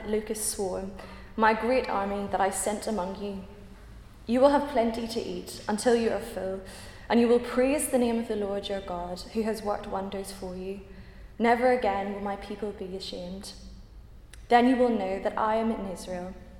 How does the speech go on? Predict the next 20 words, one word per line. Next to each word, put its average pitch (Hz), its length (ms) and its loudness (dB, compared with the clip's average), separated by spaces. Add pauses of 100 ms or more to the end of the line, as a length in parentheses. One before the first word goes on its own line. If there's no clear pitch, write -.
(180)
that 226 180 4
I 247 180 4
am 262 180 6
the 233 80 2
Lord 214 340 0
your 202 120 -2
God, 185 420 -4 (500)
and 226 160 6
that 233 140 6
there 240 200 6
is 220 140 2
no 226 220 2
other. 196 400 0 (160)
Never 233 320 6
again 214 440 2
will 208 80 -2
my 196 180 -2
people 208 340 -6
be 196 100 -8
shamed. 185 600 -8